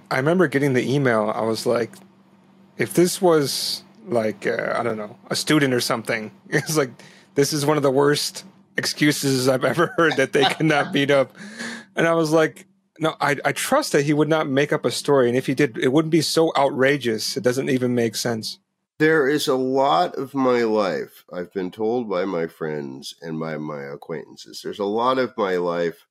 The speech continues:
Speaker 2: that people don't believe all actually happened to one person. But trust me, I went through all of this.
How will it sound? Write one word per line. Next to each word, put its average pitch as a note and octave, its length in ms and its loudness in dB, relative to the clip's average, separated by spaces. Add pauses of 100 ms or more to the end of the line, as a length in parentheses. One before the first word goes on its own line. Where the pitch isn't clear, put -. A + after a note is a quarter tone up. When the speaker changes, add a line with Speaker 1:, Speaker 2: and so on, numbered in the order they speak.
(720)
Speaker 2:
that G#2 260 -4 (460)
people A#2+ 680 -2 (240)
don't A2+ 400 2
believe G2 640 0
all F#2+ 400 2
actually F#2+ 520 -4
happened E2+ 520 -6
to E2+ 120 -8
one D#2+ 380 -6
person. D2+ 560 -12
But F2 180 -12
trust A#2+ 400 -4
me, E2+ 280 -2 (100)
I B2 160 0
went C3+ 300 0
through A#2 400 -2
all D#2 280 -6
of D2+ 120 -10
this. D#2 420 -8